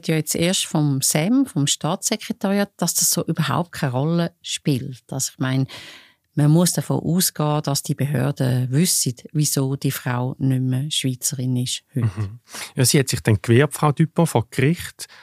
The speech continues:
Speaker 2: Was dort passiert ist, über das reden wir nachher noch. Ich möchte zuerst noch einen Abstecher weiter zurück in die Geschichte machen, weil es hat eine Zeit gegeben, da hat es keinerlei Möglichkeiten mehr gegeben, um Schweizerin zu bleiben,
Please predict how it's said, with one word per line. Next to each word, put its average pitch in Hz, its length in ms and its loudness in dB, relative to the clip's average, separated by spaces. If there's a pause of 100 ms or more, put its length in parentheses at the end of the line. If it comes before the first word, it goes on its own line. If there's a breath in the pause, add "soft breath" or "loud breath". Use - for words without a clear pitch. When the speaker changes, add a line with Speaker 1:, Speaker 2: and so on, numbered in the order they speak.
(120)
Speaker 2:
Was 117 180 0
dort 147 180 4
passiert - 380 2
ist, 135 120 0
über 120 140 4
das 113 280 0
reden 135 280 4
wir 156 100 6
nachher 156 340 4
noch. 156 220 4 (520 loud breath)
Ich 135 120 2
möchte 131 240 4
zuerst - 600 2
noch 127 140 6
einen 123 180 6
Abstecher 143 640 2
weiter 165 320 4
zurück - 440 0 (100)
in 175 80 2
die - 60 0
Geschichte - 380 2
machen, 151 380 2 (460 loud breath)
weil 127 100 4
es 120 100 6
hat 139 120 2
eine 131 80 2
Zeit 156 280 2
gegeben, 151 140 4
da 135 120 4
hat 123 120 4
es - 160 -4
keinerlei 151 640 4
Möglichkeiten 147 1040 2
mehr 147 100 6
gegeben, 143 300 0 (120)
um 131 160 6
Schweizerin 147 560 2
zu - 140 0
bleiben, 156 500 2